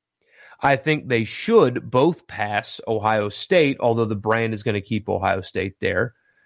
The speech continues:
And who else is up there?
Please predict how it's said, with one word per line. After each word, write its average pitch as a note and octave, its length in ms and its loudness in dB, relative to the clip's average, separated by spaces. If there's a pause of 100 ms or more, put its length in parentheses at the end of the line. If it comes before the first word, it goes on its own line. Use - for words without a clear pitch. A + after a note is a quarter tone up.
(440)
And G#2+ 640 -2 (1300)
who C3+ 300 6
else - 280 -4
is - 180 -6
up - 240 -8
there? - 480 -10